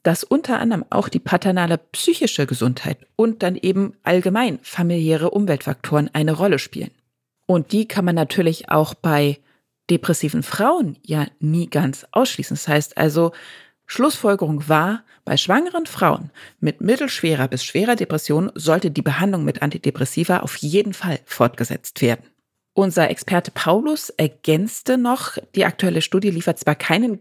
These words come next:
endgültigen Kausalitätsnachweis, aber zumindest eine stärkere Evidenz dafür, dass sich viele frühere Risikosignale zumindest teilweise durch familiäre, genetische oder auch psychiatrische Einflussgrößen erklären lassen.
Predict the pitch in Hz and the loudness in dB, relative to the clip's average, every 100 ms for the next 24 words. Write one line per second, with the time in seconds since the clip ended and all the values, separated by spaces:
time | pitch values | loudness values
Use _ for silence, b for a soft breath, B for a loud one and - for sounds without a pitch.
0 | _ - 226 185 165 156 - 147 147 135 | _ -2 0 0 -2 -4 0 0 0 0
1 | - - - - 117 180 - 156 175 214 | -2 -2 -2 -2 0 0 0 0 2 0
2 | - 185 254 294 - 196 190 196 - 214 | -2 -2 0 -2 -4 -2 -2 -2 -2 2
3 | 240 240 185 185 170 202 - 143 - 151 | 2 0 0 0 0 0 -2 -4 -2 0
4 | 220 - B B B - 185 180 - - | 0 -2 B B B 0 0 0 -4 -2
5 | 240 262 - - 233 247 160 180 175 202 | 0 0 -2 -2 0 2 2 0 2 0
6 | 185 - 147 156 160 151 160 185 185 185 | 0 0 0 0 2 2 0 0 0 -2
7 | - - 247 165 123 104 120 127 B B | -4 0 2 2 -2 -2 -2 -4 B B
8 | B - 160 - - 196 185 156 175 220 | B 0 0 0 0 2 0 0 0 2
9 | 240 240 233 151 143 208 214 196 190 - | 2 2 -2 -4 -2 -2 -2 0 0 2
10 | 190 180 - - - 185 208 226 - - | 2 2 0 -6 -2 0 2 0 0 0
11 | - 143 - 156 - 147 156 - B B | 0 0 -2 -4 -2 0 -2 -4 B B
12 | 147 - 247 160 135 - - | -4 0 0 0 -4 -10 -14